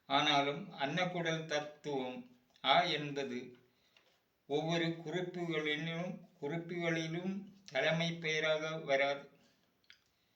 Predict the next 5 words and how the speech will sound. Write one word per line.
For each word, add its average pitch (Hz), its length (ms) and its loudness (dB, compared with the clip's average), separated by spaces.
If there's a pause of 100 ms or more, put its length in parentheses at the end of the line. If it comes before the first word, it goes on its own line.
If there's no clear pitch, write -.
(220)
காரணம், 147 720 2 (300)
அங்கு 170 500 0
காண்பது 147 920 0
பதினெட்டு 147 640 0
மேல்கணக்கு, 143 680 -8